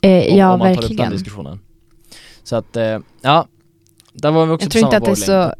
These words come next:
Speaker 1: så
Speaker 2: Vad
Speaker 1: himla
Speaker 2: roligt.
Speaker 1: kul att vara bobåkare heller i V M. Då tjänar man nog inte heller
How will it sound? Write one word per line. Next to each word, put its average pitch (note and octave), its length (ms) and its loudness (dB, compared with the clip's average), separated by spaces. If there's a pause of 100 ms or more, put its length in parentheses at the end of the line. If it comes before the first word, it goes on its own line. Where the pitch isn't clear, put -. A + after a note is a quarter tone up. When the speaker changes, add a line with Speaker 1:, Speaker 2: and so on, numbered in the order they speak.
Speaker 1:
så - 60 -8
Speaker 2:
Vad B2+ 100 0
Speaker 1:
himla G3 260 6
Speaker 2:
roligt. - 180 -6
Speaker 1:
kul E3+ 420 -4
att E3 120 -10
vara F3 340 -2
bobåkare F3+ 1000 -2
heller F3+ 600 -10 (120)
i F3+ 80 -12
V E3 260 -8
M. C#3+ 320 -10 (340)
Då F3 400 -2
tjänar E3+ 360 -2
man E3 100 0
nog E3+ 100 0
inte F3 140 -6
heller G#2 460 -6